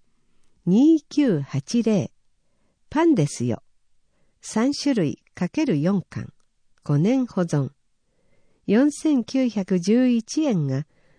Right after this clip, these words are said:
三千九百二十八円で。次に、避難防災用品。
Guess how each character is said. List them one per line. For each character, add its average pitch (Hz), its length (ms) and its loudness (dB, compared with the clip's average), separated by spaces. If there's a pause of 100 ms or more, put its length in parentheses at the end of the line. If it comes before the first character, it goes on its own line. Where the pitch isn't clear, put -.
三 240 320 2
千 240 260 2
九 247 260 0
百 160 280 -4
二 202 200 2
十 135 240 -2
八 131 400 -6
円 190 240 -2
で。 - 140 -12 (1800)
次 208 240 0
に、 175 220 0 (440)
避 320 180 2
難 202 280 0 (120)
防 202 200 0
災 269 340 0
用 226 160 0
品。 - 300 -8